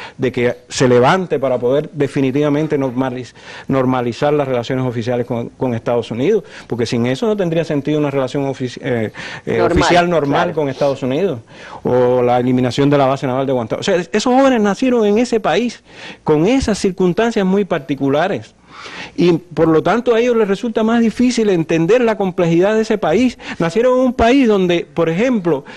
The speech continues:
Speaker 1: eh, se decía que la empresa estatal socialista era la que debía ser, la que dominara la economía. Y ahora estamos diciendo que no, que no es solo la empresa estatal socialista, que es
Speaker 2: No.
Speaker 1: también el trabajo co-, por cuenta propia,
Speaker 2: A ver, pero
Speaker 1: que
Speaker 2: sigue
Speaker 1: es también
Speaker 2: siendo
Speaker 1: la cooperativa.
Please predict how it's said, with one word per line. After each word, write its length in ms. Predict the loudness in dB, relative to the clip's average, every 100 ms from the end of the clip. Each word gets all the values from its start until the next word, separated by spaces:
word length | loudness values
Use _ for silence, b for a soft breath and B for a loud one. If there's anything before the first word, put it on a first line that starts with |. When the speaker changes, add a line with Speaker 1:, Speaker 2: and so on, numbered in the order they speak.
| B B
Speaker 1:
eh, 640 | 0 4 4 4 2 0 -2 -4
se 180 | 0
decía 500 | 0 0 0 2 2
que 140 | 2 0
la 80 | 0
empresa 380 | 0 -2 -2
estatal 320 | -2 -2 -2 -2
socialista 580 | -2 0 0 0 2
era 160 | 2 4
la 140 | 2
que 100 | 2
debía 360 | 0 2 2 0
ser, 340 | 0 -4 -4 _ _ -8
la 140 | -6
que 140 | -2 0
dominara 480 | 0 0 0 0
la 60 | -2
economía. 480 | -2 -4 -4 -6 -8 -16 B B B
Y 140 | 0 2
ahora 240 | 4 2
estamos 320 | 0 -2 0
diciendo 360 | -2 0 -2 0
que 80 | -2
no, 220 | -2 -4
que 100 | -4
no 100 | -2
es 60 | -2
solo 200 | 0 0
la 60 | -2
empresa 260 | -2 -4
estatal 320 | -2 -2 0
socialista, 580 | -2 -2 0 0 0 -4 -6 B B
que 100 | -4
es 40 | 0
Speaker 2:
No. 100 | 0
Speaker 1:
también 220 | 2 0
el 100 | 2
trabajo 320 | 2 4 4
co-, 180 | 0 -2
por 200 | -2 0
cuenta 320 | -2 0 -2
propia, 240 | 2 4
Speaker 2:
A 40 | 4
ver, 200 | 4 2
pero 140 | -2
Speaker 1:
que 60 | 0
Speaker 2:
sigue 140 | 2
Speaker 1:
es 80 | 2
también 220 | 4 4
Speaker 2:
siendo 140 | 4 4
Speaker 1:
la 120 | 4
cooperativa. 220 | 4 4